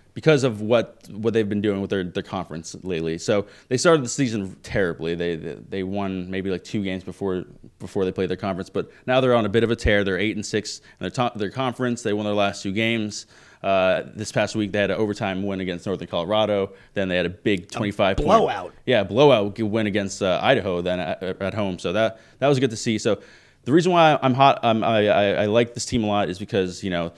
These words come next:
Speaker 1: they have experience of, uh, they were in the Big Sky Championship last year. They, they lost to Montana, but they do have that type of experience of, you know, tournament play. So,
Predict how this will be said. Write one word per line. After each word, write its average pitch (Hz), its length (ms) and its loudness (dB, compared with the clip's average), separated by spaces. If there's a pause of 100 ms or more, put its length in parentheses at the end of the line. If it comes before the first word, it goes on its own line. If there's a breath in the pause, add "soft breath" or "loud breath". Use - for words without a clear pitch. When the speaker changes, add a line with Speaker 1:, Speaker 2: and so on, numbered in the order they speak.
(440 soft breath)
Speaker 1:
they 104 120 0
have 107 220 4
experience 101 500 -4
of, 87 160 -10
uh, 92 180 -2
they 98 120 -2
were 98 100 -2
in 95 80 -4
the 90 60 -6
Big 98 160 -4
Sky 95 280 2
Championship 92 460 -6
last 85 320 -2
year. 135 220 4
They, 92 180 0
they 95 180 -6
lost 95 280 0
to 113 60 -10
Montana, 95 480 -2
but 82 180 -6
they 98 140 0
do 95 180 -4
have 95 140 -2
that 90 200 -2
type 95 160 -8
of 95 60 -10
experience 92 640 -6 (340 soft breath)
of, 87 240 -8
you 87 180 -6
know, 85 100 -4
tournament 90 380 -4
play. 87 260 -2
So, 85 300 -2